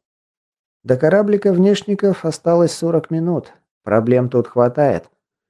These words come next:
Парочка снайперов — лёгкая добыча, хоть сейчас могу снять. Мудак, забравшийся с С В Д на вышку, тоже не проблема. Но вот пулемёт эти уроды чётко поставили.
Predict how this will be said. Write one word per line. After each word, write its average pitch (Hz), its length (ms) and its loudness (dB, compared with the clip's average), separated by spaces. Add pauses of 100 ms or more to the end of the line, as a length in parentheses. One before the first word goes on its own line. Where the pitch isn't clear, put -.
(120)
Парочка 185 420 0
снайперов — 180 640 0
лёгкая 165 400 -2
добыча, 110 480 0
хоть 151 220 -2
сейчас 156 400 -2
могу 107 240 -2
снять. 101 420 -8 (800)
Мудак, 131 480 2
забравшийся 131 800 2
с - 100 -8
С 127 140 -2
В 123 120 2
Д 123 160 2
на 127 140 0
вышку, 139 340 0
тоже 135 280 0
не 123 100 0
проблема. 113 560 0 (520)
Но 135 180 2
вот 151 200 2
пулемёт 156 520 0
эти 127 160 -2
уроды 147 440 2
чётко 143 400 -6
поставили. 98 680 -6